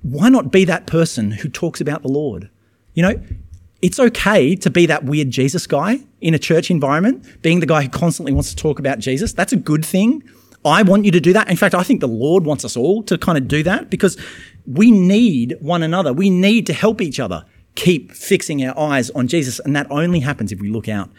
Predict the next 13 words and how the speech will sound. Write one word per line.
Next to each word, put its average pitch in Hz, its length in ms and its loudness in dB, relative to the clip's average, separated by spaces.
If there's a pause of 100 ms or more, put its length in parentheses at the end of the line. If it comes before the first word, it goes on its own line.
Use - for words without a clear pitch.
(260)
for 113 320 -2
each 101 160 -4
other 87 200 -4
in 95 260 -2
this 87 180 -6
task. 76 540 -14 (1000)
That 175 320 0
is 139 240 2
God's 123 380 -4
design 113 720 -4
for 104 260 -6
our 95 140 -6
growth. 101 760 -10